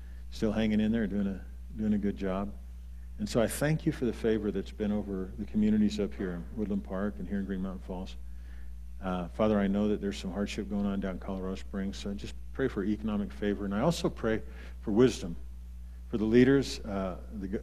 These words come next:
the governor and the health department. I know, I know, I know it's hard to roll back restrictions. But God, we pray for them that, uh, with the same goodwill that they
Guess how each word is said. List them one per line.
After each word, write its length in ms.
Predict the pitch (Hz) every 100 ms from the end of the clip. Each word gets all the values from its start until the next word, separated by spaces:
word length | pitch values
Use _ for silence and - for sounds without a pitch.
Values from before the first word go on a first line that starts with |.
| -
the 60 |
governor 500 | 101 117 110 117 113 113
and 100 | 101
the 40 |
health 200 | 98 110
department. 480 | - - 110 107 110 - - - - - - -
I 120 | 110
know, 580 | 110 120 131 135 135 127
I 80 | 117
know, 300 | 113 123 120
I 160 | 110
know 400 | 107 110 101 92 98
it's 160 | 95
hard 500 | - - 113 117 110
to 120 | -
roll 460 | 101 92 101 110 113
back 500 | 90 95 90 - - - - - - -
restrictions. 680 | 98 - - 98 - 90 92 - - - - - - - - - - -
But 100 | -
God, 220 | 120 117
we 120 | 104 107
pray 320 | - 139 143
for 280 | - 107 98
them 300 | 98 98 - - - -
that, 440 | 104 104 101 101 - -
uh, 220 | 95 92 87 87 - - - 175
with 180 | 123 -
the 60 |
same 340 | 101 131 131 131
goodwill 480 | 127 107 107 107
that 220 | 98 95 82
they 280 | 92 92